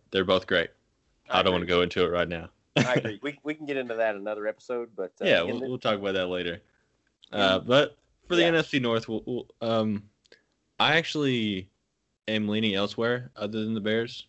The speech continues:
Speaker 1: Uh, they are the favorite, but barely. As I mentioned, they're seven to four.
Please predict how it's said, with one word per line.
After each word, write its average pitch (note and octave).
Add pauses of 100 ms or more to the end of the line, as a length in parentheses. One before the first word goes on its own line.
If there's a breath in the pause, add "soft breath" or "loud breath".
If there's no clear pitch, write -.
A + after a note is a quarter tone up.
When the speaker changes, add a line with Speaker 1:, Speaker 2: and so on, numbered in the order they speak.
(260)
Speaker 1:
Uh, F#2+
they G2
are G#2
the G#2+
favorite, G#2 (360)
but F#2+ (340)
barely. F2 (140)
As F#2
I F2+
mentioned, F2+
they're E2+
seven F#2
to F2+
four. F2